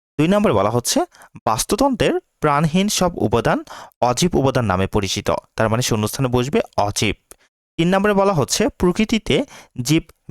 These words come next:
বিভিন্ন খাদ্য শৃঙ্খলের মাধ্যমে একে অপরের সাথে সম্পর্কযুক্ত, তার মানে শূন্যস্থানে বসবে খাদ্য শৃঙ্খলার। চার নম্বরে বলা হচ্ছে প্রকৃতিতে অজীব ও জীব উপাদানের ক্রিয়া প্রতিক্রিয়া হয়ে বাস্তু সংস্থান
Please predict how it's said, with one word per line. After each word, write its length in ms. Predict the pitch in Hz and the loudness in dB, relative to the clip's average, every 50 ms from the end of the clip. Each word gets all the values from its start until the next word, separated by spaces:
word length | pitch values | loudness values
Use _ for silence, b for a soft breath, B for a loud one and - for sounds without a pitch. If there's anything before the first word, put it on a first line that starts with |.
| 117 104 - | -6 -2 0
বিভিন্ন 420 | 120 117 113 123 160 190 208 165 110 131 269 294 - B B B B B B _ _ _ | 0 2 4 4 4 6 6 6 4 4 2 0 -4 B B B B B B _ _ _
খাদ্য 300 | - - 143 147 147 151 180 180 | -4 -2 -2 -2 -2 0 0 0
শৃঙ্খলের 540 | 170 - - 156 156 156 - 180 180 185 180 | 0 0 0 0 -2 0 0 0 0 2 2
মাধ্যমে 420 | 147 104 95 95 - 131 135 160 202 - - - - 113 120 | 2 0 -2 0 -2 -2 0 0 -2 -2 -4 -6 -6 -6 -6
একে 160 | - - 165 165 | -2 0 0 0
অপরের 280 | 151 - 170 170 - - | 2 0 0 -2 0 -2
সাথে 140 | 185 196 180 - | -2 -2 -2 0
সম্পর্কযুক্ত, 640 | - 147 123 - - 101 - 101 95 101 87 - _ - 92 - - B B B B B B | -2 -2 0 0 -2 -2 -2 -2 -2 -2 -4 -4 _ -2 -2 -2 -4 B B B B B B
তার 160 | _ 110 104 101 | _ -2 0 0
মানে 160 | 117 127 180 262 | 0 0 0 -2
শূন্যস্থানে 460 | - - 151 123 120 120 - - 151 147 | -2 -2 0 0 0 -2 -2 -2 -2 0
বসবে 280 | 143 143 147 170 208 226 - - | 0 -2 0 0 -4 -4 -4 -4
খাদ্য 240 | - 123 110 110 - 107 | -4 -4 -4 -2 -4 -4
শৃঙ্খলার। 500 | - - 104 98 - - 98 90 90 - - _ _ _ _ _ _ _ _ _ _ _ _ _ _ | -2 -2 -4 -4 -2 -2 0 0 0 0 -2 _ _ _ _ _ _ _ _ _ _ _ _ _ _
চার 120 | - 156 147 | -2 0 0
নম্বরে 260 | 156 170 185 202 208 | 0 0 2 2 2
বলা 180 | 202 208 214 214 | 2 2 2 4
হচ্ছে 260 | 160 123 - - - 190 - - | 2 0 0 0 -2 -2 -2 0
প্রকৃতিতে 520 | - 175 170 - 208 - 220 - - 240 226 - - - 110 113 | 0 0 2 2 0 0 0 -2 0 0 0 0 0 0 0 0
অজীব 260 | 117 113 - 170 185 - _ - | 2 2 2 0 0 0 _ 0
ও 20 | 123 120 113 - | 0 0 0 0
জীব 180 | - 165 185 - - | 0 0 0 0 -2
উপাদানের 440 | - 143 160 156 - 170 170 185 185 - - | -2 -2 0 0 0 0 0 0 -2 -2 -6
ক্রিয়া 260 | - - 160 160 175 190 | -2 0 2 2 2 2
প্রতিক্রিয়া 540 | - - 208 - - 202 - - 196 190 190 | 0 -2 -8 -8 -8 -10 -4 0 0 0 0
হয়ে 320 | 156 127 120 104 101 143 233 294 B B B B B B _ _ _ | 0 0 2 4 4 4 2 0 B B B B B B _ _ _
বাস্তু 320 | 127 127 - - - - 190 | -4 -4 -4 -6 -4 -2 -2
সংস্থান 580 | - - 175 170 175 175 - - - - 180 | 0 0 0 0 -2 -4 -6 -4 -2 -2 0